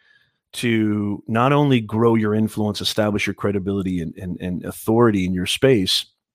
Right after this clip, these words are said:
but also it's an amazing way to build up your email list. And most of the sales come on the follow-up. A lot, you don't get a ton of conversions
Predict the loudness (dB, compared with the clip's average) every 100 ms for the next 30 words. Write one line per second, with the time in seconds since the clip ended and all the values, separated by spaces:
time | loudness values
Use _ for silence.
0 | _ _ _ _ _ -8 2 6 6 6
1 | 4 4 2 2 4 6 6 6 4 2
2 | 0 0 0 2 0 0 2 2 0 -2
3 | -4 -6 -10 -16 -20 -20 -20 -20 -20 _
4 | 0 4 6 6 4 0 -4 0 4 4
5 | 4 0 0 0 2 2 2 2 -2 -4
6 | -4 -4 -6 -10 -2 2 2 2 -2 -10
7 | -12 -4 -2 2 4 4 4 2 2 0
8 | 0 2 2 2 -2 0 2 2 0 -4
9 | -6